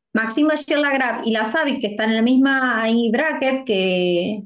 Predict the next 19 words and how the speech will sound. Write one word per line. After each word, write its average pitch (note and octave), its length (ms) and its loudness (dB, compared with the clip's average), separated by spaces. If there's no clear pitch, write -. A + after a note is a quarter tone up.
de, G3 280 0
de, F#3+ 380 0
de F#3+ 120 -2
José G#3 220 -2
Martínez, D4+ 600 0
empataron B3+ 540 0
dos D4+ 180 2
a C4+ 80 2
dos, D#4 400 -2
entonces B3 520 0
van B3 160 0
a C4 60 0
un B3 100 2
armagedón. C#4 640 2
Estamos B3+ 320 2
esperando C4+ 540 2
este C4+ 340 0
desempate E4+ 840 2
para D#4+ 540 0